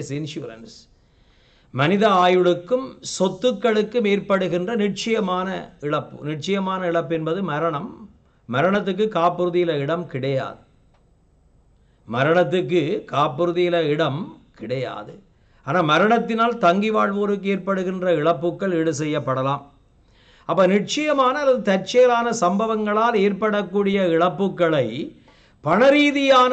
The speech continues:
அடிப்படையில் ஈடு செய்து கொள்ளும் பொருட்டு ஆயுள் அல்லது சொத்து உடைமையாளன் காப்புறுதி நிறுவனத்துடன் ஏற்படுத்தி கொள்ளுகின்ற பாதுகாப்பு ஒப்பந்தம் அல்லது துணைச்சேவை தான் காப்புறுதி.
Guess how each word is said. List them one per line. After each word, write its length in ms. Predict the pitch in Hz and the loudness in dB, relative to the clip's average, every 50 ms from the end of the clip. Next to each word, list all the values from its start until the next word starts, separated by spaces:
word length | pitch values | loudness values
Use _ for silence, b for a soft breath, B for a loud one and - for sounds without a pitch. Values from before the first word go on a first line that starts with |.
| 247 226 196 | 2 2 2
அடிப்படையில் 680 | 175 185 220 208 - - 233 226 214 220 226 262 269 233 208 | 2 2 0 0 0 0 0 2 2 2 2 2 2 4 6
ஈடு 180 | 220 220 220 214 - 202 | 6 6 6 6 4 4
செய்து 240 | 208 202 202 202 175 185 | 2 2 2 2 2 2
கொள்ளும் 340 | 190 185 185 190 180 165 143 | 0 0 0 -2 -2 0 2
பொருட்டு 420 | 160 165 170 170 139 165 175 175 170 170 - - _ _ _ _ _ _ | 4 4 4 2 0 0 0 0 0 -2 -6 -14 _ _ _ _ _ _
ஆயுள் 560 | 107 120 139 165 190 202 214 220 233 247 254 240 | -2 0 2 4 4 2 2 0 0 0 0 0
அல்லது 220 | 202 202 196 190 175 - | 0 0 0 -2 -2 0
சொத்து 340 | - 190 185 190 - - 226 208 175 | -2 -2 -4 -4 -4 -4 -2 0 0
உடைமையாளன் 760 | 165 180 190 196 190 180 165 151 135 131 131 143 151 151 160 B B B B B B B B - | 0 0 0 0 0 0 0 -2 -2 -2 -2 -2 -2 -4 -6 B B B B B B B B 0
காப்புறுதி 580 | 139 139 170 190 185 180 240 254 262 269 262 240 | 2 4 4 2 4 4 4 4 4 4 2 2
நிறுவனத்துடன் 640 | 226 220 214 214 214 220 214 - 202 208 202 202 196 180 | 2 2 2 2 2 0 0 0 -2 -2 -2 0 0 0
ஏற்படுத்தி 520 | 190 180 160 208 202 196 196 175 196 196 | 0 0 -2 -2 -2 -2 -2 -2 -2 -4
கொள்ளுகின்ற 640 | 190 - 190 185 185 185 175 180 185 180 170 175 160 135 - 156 | -2 -2 -4 -2 -2 -2 0 0 -2 0 0 -2 -2 -2 -2 0
பாதுகாப்பு 640 | 151 170 202 220 233 220 220 220 214 208 214 208 196 180 175 170 | 0 2 2 2 0 0 2 2 2 2 0 0 0 0 0 0
ஒப்பந்தம் 500 | 175 - - 185 180 185 202 233 220 196 | 0 -2 -2 -2 -2 -2 -4 -4 -2 -2
அல்லது 160 | 180 170 156 139 139 147 | -2 -2 -4 -4 -6 -4
துணைச்சேவை 600 | 156 175 180 160 139 - 170 165 156 147 143 143 135 156 | -2 -2 -4 -4 -4 -2 -2 -2 -2 -2 -4 -6 -6 -6
தான் 140 | 185 196 190 - 139 | -6 -6 -6 -6 -6
காப்புறுதி. 480 | 127 120 - - 123 117 107 - - | -8 -8 -10 -14 -16 -16 -16 -18 -20